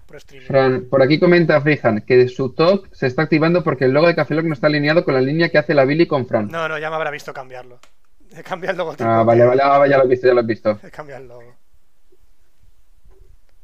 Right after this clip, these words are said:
Speaker 2: Ah, verdad, el remake de Fly también, es verdad, comenta Frijan.
Speaker 1: Sí.
Speaker 2: A ver, Mythic, Myth-, eh, Mythic Quest en Apple T V Plus, dice Aja, no lo he visto, dicen que no está mal, es en plan,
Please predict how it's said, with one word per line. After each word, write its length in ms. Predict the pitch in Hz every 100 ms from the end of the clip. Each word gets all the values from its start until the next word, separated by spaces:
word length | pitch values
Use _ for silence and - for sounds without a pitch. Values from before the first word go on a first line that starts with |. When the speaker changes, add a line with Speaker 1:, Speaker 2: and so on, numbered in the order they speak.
| -
Speaker 2:
Ah, 260 | 147 156
verdad, 160 | 143 143
el 60 | 127
remake 240 | 131 151
de 100 | 151
Fly 280 | 123 127 120
también, 320 | 113 117 113
es 40 | 107
verdad, 280 | 104 101 -
comenta 300 | - 107 104
Frijan. 340 | 101 98 90 104 -
Speaker 1:
Sí. 140 | - 123 - - - - - - - - - - - - - - - - - - - -
Speaker 2:
A 220 | 104 104
ver, 460 | 120 139 147 147 - 147
Mythic, 320 | 175 190 -
Myth-, 200 | 180 190
eh, 220 | 160 151
Mythic 300 | 156 190 - -
Quest 300 | 156 - - -
en 440 | 135 135 135 131 147
Apple 200 | 196 185
T 100 | 156
V 160 | 170
Plus, 240 | 139 139 131
dice 180 | 131
Aja, 360 | 131 117 113 110
no 120 | 123 180
lo 60 |
he 40 | 170
visto, 380 | 143 - 98 - -
dicen 200 | 143 185
que 60 |
no 40 | 175
está 160 | 151
mal, 140 | 127 131
es 100 | 170
en 140 | 175
plan, 260 | 180 196